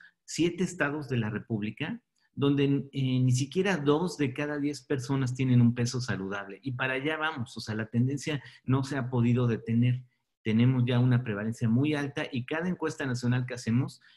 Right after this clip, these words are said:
vemos que esa estrategia aumenta. Y se, se critica mucho, bueno, quienes critican, critican mucho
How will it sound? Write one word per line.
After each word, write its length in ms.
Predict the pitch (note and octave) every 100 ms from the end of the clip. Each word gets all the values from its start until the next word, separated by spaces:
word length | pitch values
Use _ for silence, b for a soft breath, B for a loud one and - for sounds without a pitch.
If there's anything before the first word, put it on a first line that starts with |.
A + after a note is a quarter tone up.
| b
vemos 360 | - A#2+ D3 B2+
que 80 | C3+
esa 420 | B2+ C3+ B2 B2+
estrategia 640 | A2 G#2 - G#2+ - B2 B2+
aumenta. 540 | A#2+ C3+ C#3 B2+ B2 - b b b -
Y 100 | C3
se, 280 | D3+ D3 -
se 560 | C3 C#3 C#3 B2+ C3 _ -
critica 500 | C#3 C#3+ E3 F#3+ G#3
mucho, 640 | F3+ D#3 D#3 D#3 E3 B3 -
bueno, 320 | C#3 A#2 F2
quienes 300 | - A#2 A2
critican, 720 | - G#2+ - F#3 F3 B2+ A#2 B B B
critican 440 | C3 C3+ E3+ F3
mucho 520 | D#3+ D3+ D3+ D#3 D#3